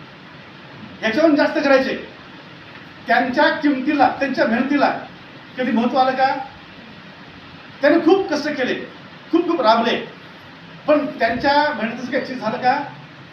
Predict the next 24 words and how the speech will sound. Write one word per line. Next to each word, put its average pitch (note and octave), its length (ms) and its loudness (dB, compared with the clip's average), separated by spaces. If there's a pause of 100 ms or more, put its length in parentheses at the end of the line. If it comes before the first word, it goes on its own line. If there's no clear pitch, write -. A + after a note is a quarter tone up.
(160)
नाही, D#4 240 2 (640)
कारण C#4 260 2
त्याला B3 540 -2 (120)
बाबासाहेबांचं G#3 800 -4
संविधान G#3+ 380 -6
वगैरे F3 280 -6
नव्हतं. C#4+ 380 2 (1300)
तुम्ही D#4 220 8
एवढी D#4+ 200 6
मेहनत C#4+ 200 4
केली, B3+ 280 -2 (380)
तुमच्या B3+ 300 0
मेहनतीला B3+ 280 -2
किंमत C4 440 -2
काय B3+ 80 0
आहे? B3+ 640 -2
बाबासाहेबांनी A#3 720 -2
तुम्हाला G3 520 -4 (280)
अनेक G#3 220 0
क्षेत्रामध्ये B3 600 -4 (640)
जाण्याची B3+ 360 0
संधी C#4 420 4
दिली D#4 200 6
आहे, A3 120 2